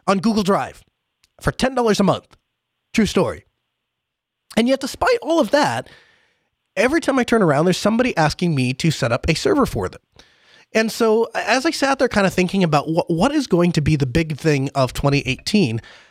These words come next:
it, it, it, it really kind of hit me like a ton of bricks. You know, file s-, servers, home services, home servers,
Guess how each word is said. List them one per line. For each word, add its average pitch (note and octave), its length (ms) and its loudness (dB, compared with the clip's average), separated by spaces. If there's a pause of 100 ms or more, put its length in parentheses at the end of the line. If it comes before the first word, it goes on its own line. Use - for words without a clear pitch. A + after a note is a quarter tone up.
(160)
it, E3+ 160 -2 (200)
it, - 320 -10 (180)
it, - 300 -2 (140)
it F#3+ 100 0
really D#4+ 280 0
kind G#3 180 0
of C#3+ 60 -2
hit A3+ 180 -2
me B3+ 80 0
like D3 180 0
a D3 40 -2
ton D3+ 180 -4
of D3 60 -2
bricks. A3+ 340 -2 (180)
You F#3+ 100 -2
know, E3+ 200 0
file B3 340 0
s-, - 180 -10 (160)
servers, G3+ 540 -2
home A#3 220 2
services, G3+ 680 -2
home G#3 260 2
servers, D#3+ 720 -2